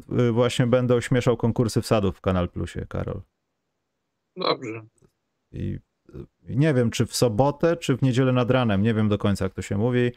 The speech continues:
Speaker 1: ale podobno mam być w studio i mówić o tym, jak się spisują te, ci piękni koszykarze.
Speaker 2: Dobrze.
Speaker 1: Nie wiem, czy dobrze, to zobaczymy, jak tam pójdę.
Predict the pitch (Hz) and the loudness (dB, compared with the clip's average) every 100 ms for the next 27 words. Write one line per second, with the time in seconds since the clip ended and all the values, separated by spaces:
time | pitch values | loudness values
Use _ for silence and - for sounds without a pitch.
0 | _ _ _ _ - 104 101 117 113 110 | _ _ _ _ -2 0 0 0 2 2
1 | 110 107 95 - - - 120 110 117 117 | 2 2 0 -4 -8 -2 -2 2 2 2
2 | 120 - _ _ _ _ _ _ _ _ | 0 -6 _ _ _ _ _ _ _ _
3 | _ _ _ _ 123 120 113 107 107 110 | _ _ _ _ -2 0 2 2 2 2
4 | 104 - 104 - 98 - 101 98 95 98 | 0 0 -4 -4 -6 -2 0 2 0 -2
5 | - _ 65 69 - 101 95 98 95 - | -6 _ -14 -12 -8 -4 -4 -4 -10 -10
6 | - - - - _ _ _ _ _ _ | -10 -10 -12 -16 _ _ _ _ _ _
7 | _ - 120 160 185 139 117 _ _ _ | _ -6 -2 -2 -4 -10 -10 _ _ _
8 | - 175 135 - 90 85 87 92 98 101 | -4 0 0 -2 -4 -2 -4 -2 -2 -2
9 | - 90 90 - 117 - 151 87 | -4 -4 -4 -6 -10 -4 -4 -4